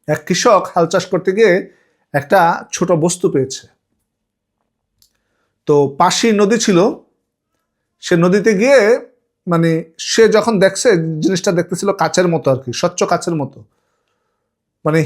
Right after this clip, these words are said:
হীরা টাইপের কিছু একটা। কিন্তু সে আরো, আরো ক্লিয়ার হওয়ার জন্য সে নদীতে গিয়ে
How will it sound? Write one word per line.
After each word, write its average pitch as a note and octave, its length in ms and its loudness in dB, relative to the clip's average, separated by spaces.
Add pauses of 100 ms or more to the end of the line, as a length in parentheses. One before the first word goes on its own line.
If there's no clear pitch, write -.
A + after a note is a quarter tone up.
(120)
হীরা G3 220 4
টাইপের F3+ 300 -2
কিছু C#3+ 240 -6
একটা। B2+ 240 -8 (560)
কিন্তু D3 140 -2
সে - 180 0
আরো, F3 260 2
আরো F3 340 2
ক্লিয়ার A#3 360 2
হওয়ার A#3+ 280 2
জন্য G#3+ 460 0 (340)
সে - 220 -2
নদীতে F#3+ 380 0
গিয়ে A#3+ 500 2